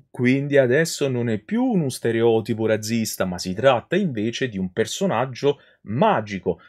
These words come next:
Potrebbe essere anche un demone che viene dal regno demoniaco e non sa nemmeno lui di esserlo. Quindi guardate, non si tratta di quello che avete sempre pensato voi,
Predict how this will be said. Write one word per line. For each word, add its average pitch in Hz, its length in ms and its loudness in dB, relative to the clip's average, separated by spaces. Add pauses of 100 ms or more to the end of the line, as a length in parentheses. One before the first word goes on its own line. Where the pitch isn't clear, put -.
(120)
Potrebbe 104 400 -2
essere 95 380 -2
anche 120 540 -2
un 104 260 -6
demone 185 480 4
che 226 100 0
viene 160 280 -2
dal 127 120 6
regno 127 340 0
demoniaco 131 680 -2
e - 60 -6
non 214 140 -2
sa 214 120 0
nemmeno 196 380 2
lui 214 340 2
di 113 140 0
esserlo. 92 560 0 (260)
Quindi 147 300 -2
guardate, 156 800 4 (200)
non 139 240 -2
si 117 160 -6
tratta 135 460 4
di 117 80 -4
quello 117 240 2
che 107 80 2
avete 107 240 0
sempre 104 340 0
pensato 101 400 0
voi, 98 320 4